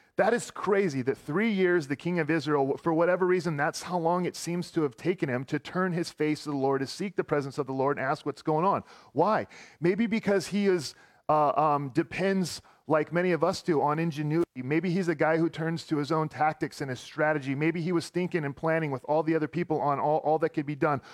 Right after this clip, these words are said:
What he did not do was turn to the most important person, period, and that's the Lord, to seek his face. And I think many of us, if we can be honest,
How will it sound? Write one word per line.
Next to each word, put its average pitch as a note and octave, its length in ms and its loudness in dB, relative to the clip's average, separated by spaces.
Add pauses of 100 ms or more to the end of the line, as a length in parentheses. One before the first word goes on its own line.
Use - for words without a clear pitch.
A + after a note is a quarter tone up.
(140)
What E3+ 160 2
he G3 120 0
did D#3+ 180 0
not D#3+ 360 0
do D3+ 160 2
was C3+ 220 2
turn F3+ 260 -2
to F3+ 80 0
the D3+ 80 0
most D3 320 -2
important F3 540 -2
person, C#3+ 440 0 (600)
period, C3 640 0 (260)
and D#3+ 140 0
that's E3+ 200 -2
the E3+ 140 -2
Lord, E3 300 2
to D3 80 0
seek - 300 -8
his D#3 200 -4
face. - 540 -6 (1200)
And E3 120 0
I F#3 100 4
think F#3 240 -2
many G3 240 2
of D#3+ 140 2
us, F3+ 200 0
if C#3+ 120 -2
we E3+ 100 0
can F3 140 -4
be D#3+ 140 0
honest, E3 480 0